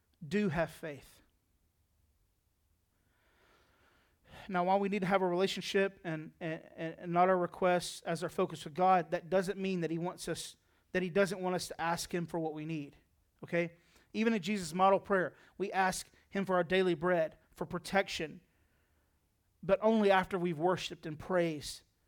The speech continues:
and sought his will, okay? But faith is essential in this process. It's so essential in this process that we can get locked into what we need and miss the currency that those needs come through. That's faith.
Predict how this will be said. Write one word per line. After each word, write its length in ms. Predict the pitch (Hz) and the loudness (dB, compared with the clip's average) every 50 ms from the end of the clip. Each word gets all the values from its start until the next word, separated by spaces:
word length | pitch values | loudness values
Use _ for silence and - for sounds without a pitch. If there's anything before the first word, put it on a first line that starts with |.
| _ _ _ _ _ _ - | _ _ _ _ _ _ -8
and 100 | 175 170 | -8 -8
sought 300 | - - 185 175 170 151 | -6 -6 -4 -4 -4 -4
his 160 | 156 131 131 | -6 -10 -8
will, 320 | 143 165 175 160 151 - - _ _ _ _ _ _ _ _ _ _ _ _ - - | -6 -4 -4 -4 -6 -8 -14 _ _ _ _ _ _ _ _ _ _ _ _ -16 -6
okay? 300 | - 185 196 202 196 - - _ _ _ _ _ _ _ _ - | -2 0 2 2 0 -2 -8 _ _ _ _ _ _ _ _ -2
But 120 | 202 202 | -2 0
faith 300 | - - 240 240 262 240 | 4 8 8 8 8 8
is 140 | 285 247 180 | 4 -2 0
essential 400 | 220 214 - 262 269 247 - 240 214 | 0 0 0 0 0 2 2 2 2
in 40 | |
this 140 | 202 190 - | 2 0 2
process. 580 | - - - - - - - 165 147 - - - _ _ _ _ _ _ _ _ _ _ _ _ _ - - - - | 6 8 8 8 8 6 2 0 -2 -2 -12 -16 _ _ _ _ _ _ _ _ _ _ _ _ _ -20 -20 -2 4
It's 160 | - 226 - - | 4 4 4 6
so 160 | - 302 320 | 6 6 6
essential 380 | 277 - - 226 202 - 226 | 6 6 4 2 2 4 2
in 60 | 208 208 | 2 2
this 100 | 202 - | 0 4
process 380 | - 220 208 - - 226 - | 6 6 6 6 4 -2 -2
that 100 | - 247 | -2 -2
we 100 | 233 240 | -2 -2
can 120 | 208 269 233 | 0 0 0
get 140 | 240 254 | 0 2
locked 380 | 233 208 202 226 247 277 - - | 2 6 8 10 10 10 8 4
into 180 | 285 262 240 226 | 4 6 8 8
what 200 | 208 233 240 233 | 8 8 4 4
we 100 | 214 202 | 2 0
need 440 | 208 214 240 233 214 196 190 170 - _ _ _ _ _ _ _ _ _ _ _ - 226 | 2 2 2 0 0 -2 -4 -6 -10 _ _ _ _ _ _ _ _ _ _ _ 0 0
and 280 | 214 196 196 202 208 | 2 2 4 4 6
miss 220 | 226 285 330 - - | 6 6 6 4 2
the 160 | - - - | -2 -4 -6
currency 560 | - - 220 269 294 262 240 - - 233 226 | 0 4 4 6 6 4 2 -2 -4 -2 0
that 180 | 196 214 - - | 2 2 4 6
those 360 | 240 226 226 202 175 - - | 4 4 4 2 -2 -4 -4
needs 260 | 226 226 220 180 - | -2 -2 -2 -4 -6
come 340 | - - 226 262 311 320 269 | -4 2 2 2 2 2 -2
through. 340 | - - 180 160 147 156 - - _ _ _ _ _ _ _ _ _ _ _ _ - | -6 -6 -4 -4 -4 -6 -8 -16 _ _ _ _ _ _ _ _ _ _ _ _ 2
That's 280 | 233 269 - - - | 4 4 4 2 -2
faith. 400 | - - 339 370 349 196 - - | 2 6 6 8 8 6 2 -2